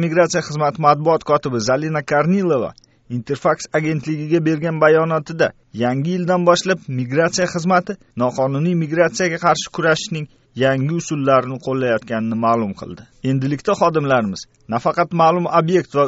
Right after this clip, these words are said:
uy-joy sektorlari, balki Yangi yildan boshlab Moskva ko'chalari va aholi zid joylashgan joylarda ham navbatchilik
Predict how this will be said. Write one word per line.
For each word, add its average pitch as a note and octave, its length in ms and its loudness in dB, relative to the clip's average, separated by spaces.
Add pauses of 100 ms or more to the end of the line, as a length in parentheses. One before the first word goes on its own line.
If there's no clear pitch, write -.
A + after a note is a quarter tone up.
(100)
uy-joy D#3+ 380 2
sektorlari, G#2+ 600 -6 (260)
balki D3 320 2
Yangi D#3+ 260 0
yildan F#3 320 2
boshlab G#2+ 300 -2 (260)
Moskva F3+ 360 0
ko'chalari F3 520 4
va A#2+ 140 4
aholi D#3 360 2
zid F3 200 -4
joylashgan E3+ 540 4
joylarda D#3+ 480 2
ham C#3+ 120 0 (300)
navbatchilik C3+ 600 2